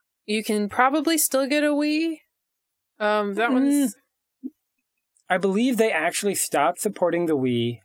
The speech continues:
Speaker 2: last year.
Speaker 1: Oh, never mind
Speaker 2: But
Speaker 1: then.
Speaker 2: that's impressive when you think about it.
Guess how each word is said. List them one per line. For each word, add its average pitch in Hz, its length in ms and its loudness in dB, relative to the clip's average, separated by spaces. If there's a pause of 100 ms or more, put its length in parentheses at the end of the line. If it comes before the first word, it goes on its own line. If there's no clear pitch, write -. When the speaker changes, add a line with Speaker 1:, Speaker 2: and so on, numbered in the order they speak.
Speaker 2:
last 117 520 -2
year. 101 320 -8
Speaker 1:
Oh, 214 200 2
never 185 220 -4
mind 208 140 0
Speaker 2:
But 147 100 2
Speaker 1:
then. 170 120 4
Speaker 2:
that's 262 140 0
impressive 185 680 0
when 131 160 -4
you 107 120 -2
think 110 280 -8
about 101 320 -10
it. - 100 -20